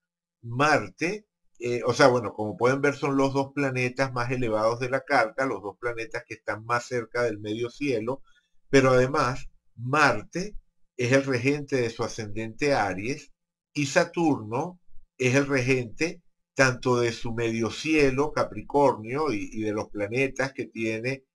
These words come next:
eh, en el signo de Capricornio, o los planetas indicadores que tiene el signo de Capricornio, como también de los que tienen Acuario, porque recuerden que Saturno, como regente antiguo de Acuario,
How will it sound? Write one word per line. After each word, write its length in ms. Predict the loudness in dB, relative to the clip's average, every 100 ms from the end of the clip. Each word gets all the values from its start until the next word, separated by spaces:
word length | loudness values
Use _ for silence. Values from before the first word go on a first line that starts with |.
| _ -8
eh, 300 | -4 -4 -2
en 160 | -2
el 140 | -2 -4
signo 440 | 0 0 0 0
de 120 | 0
Capricornio, 800 | 0 -2 -2 -2 2 2 0 -4
o 80 | -4
los 160 | -4 -6
planetas 480 | -8 -6 -4 -2 -2
indicadores 640 | -6 -6 -2 -2 -2 -4
que 100 | -8
tiene 240 | -8 -6
el 80 | -6
signo 320 | -6 -4 -2
de 100 | -2
Capricornio, 720 | -2 -4 -6 0 0 0 -6 -12 -18 _ -8
como 320 | 2 2 4
también 360 | 0 0 0 0
de 120 | 0
los 140 | 0 0
que 120 | -4
tienen 380 | -2 -2 0 0
Acuario, 640 | 0 2 4 2 -4 -10 -16 _ _ -2
porque 300 | -2 0 -2
recuerden 480 | -2 0 0 0
que 140 | -2 -2
Saturno, 600 | 0 -2 0 -2 -2 -4
como 300 | -4 -6 -6
regente 400 | -6 -6 -4 -2
antiguo 440 | -2 -2 -2 4
de 60 | 4
Acuario, 600 | 4 2 2 2 -2 -8